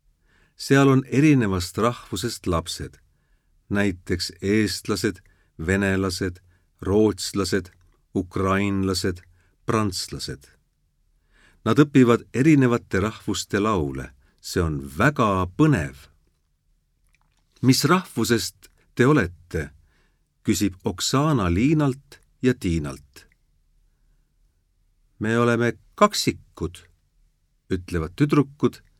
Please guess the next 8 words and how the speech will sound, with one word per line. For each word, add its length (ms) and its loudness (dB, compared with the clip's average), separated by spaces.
ja 100 2
naeravad. 640 -4
„Aga 200 4
see 540 6
ei 200 2
ole 200 2
ju 160 0
rahvus,“ 800 -6